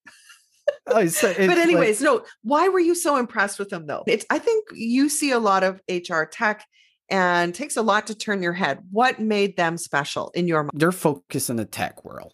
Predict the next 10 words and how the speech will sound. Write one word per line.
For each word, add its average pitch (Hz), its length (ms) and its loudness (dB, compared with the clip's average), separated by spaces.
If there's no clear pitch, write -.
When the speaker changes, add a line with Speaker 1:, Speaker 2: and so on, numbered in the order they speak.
Speaker 2:
So 107 200 -4
they're 104 240 -2
focused 110 480 -4
on 98 320 -6
startups 139 760 0
and 131 340 -2
a - 20 -8
couple 180 320 0
things 107 340 -4
that 98 320 -2